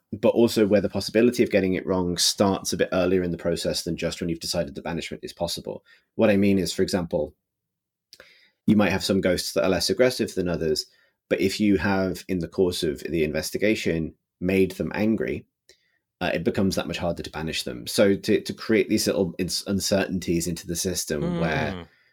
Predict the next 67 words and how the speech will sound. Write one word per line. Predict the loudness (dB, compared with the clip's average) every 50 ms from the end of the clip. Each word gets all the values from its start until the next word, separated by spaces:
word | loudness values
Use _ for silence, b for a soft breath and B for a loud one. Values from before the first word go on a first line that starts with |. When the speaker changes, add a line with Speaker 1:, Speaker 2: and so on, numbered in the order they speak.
| b _
Speaker 1:
we | 0 0 0
have | 2 0 0 0 0 -4
to | -2
be | -2 -2
careful | -2 2 4 4 4 4 2 -2 -2
at | 0
this | 0 -2 -2 -2
point, | -6 -6 -4 -4 -4 -4 -4 _
even | 0 0 2 2 0
if | 0 0
we | 0 0
don't | 2 0 0 -4
think | -2 0 0 0 0 -2 -4
we | -2
have | -2 -2 -4 -6 -6
to, | -6 -6 -6
because | -6 -2 0 -2 -2 -2 0 _
if | 0 2 2 0
it | 2 2
is | 2 2 4
this | 2 0 0
kind | 0 -2 -4 -2 -2
of | -4 -6 -2
ghost, | -2 -2 0 0 -4 -6 -10 -14 _ _ _
then | -6 -2 0 2 2 0
it | 0 0
will | -2 -2 0
make | 0 -2 -2 -2
it | -6 -4
harder | -2 0 0 2 0 0 -4 -6 -8 -12 _ _ _ _ _ _ _
to | -4
get | -2 -2 -2 -2
this | -4 -6 -6 -6
reward | -6 -4 -4 -2 -2 -4 -4
a | -4
bit | -8 -10 -10 _ _
deeper | -6 -6 -6 -8 -8
down | -6 -4 -6 -6 -6 -8 -8 -8
the, | -8 -8 -8 -10 -12 -12 -16 b b b b b b b _ -6
the | -6
track | -4 -4 -4 -4 -4 -4 -4
if | -2 -2 -2 0
we | -2 -2
choose | -2 -2 -4 -4 -4
to | -6 -2
go | 0 0 0
in | 0 -2
that | -4 -4
direction, | -2 0 0 0 0 -2 -8 -6 0 2
with | 2 2 2 2
the | 4 4
option, | 4 4 4 -2 -6 -6
of | -6 -6 -2
course, | 0 0 0 0 -2 -6
that | -10 -8
you | -6 -8 -8
can | -6 -6 -6 -4
just | -2 -4 -4 -4 -6 -10 -8 -6
slam | -2 0 0 0
the | 0 0
button | -2 -2 -4 -4 -4 -4
on | -2 -2
the | -4
truck | -4 -2 -2 -2 -2 -4 -10
and | -10 -4
close | -2 0 0 0 -2 -2
the | 0 0 0 0 -4